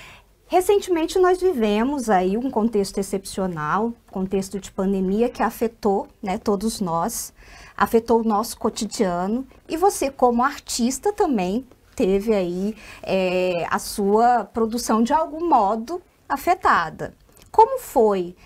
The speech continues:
né, viver esse momento, a sua produção nesse contexto?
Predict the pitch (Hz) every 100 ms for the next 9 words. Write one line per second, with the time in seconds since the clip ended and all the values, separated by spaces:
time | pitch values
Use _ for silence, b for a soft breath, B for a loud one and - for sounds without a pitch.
0 | - 196 208 214 233 262 330 - 269 247
1 | 208 190 208 262 - 285 - 220 - 302
2 | 311 269 247 240 - 226 226 277 240 226
3 | - - 190 190 202 175 220 -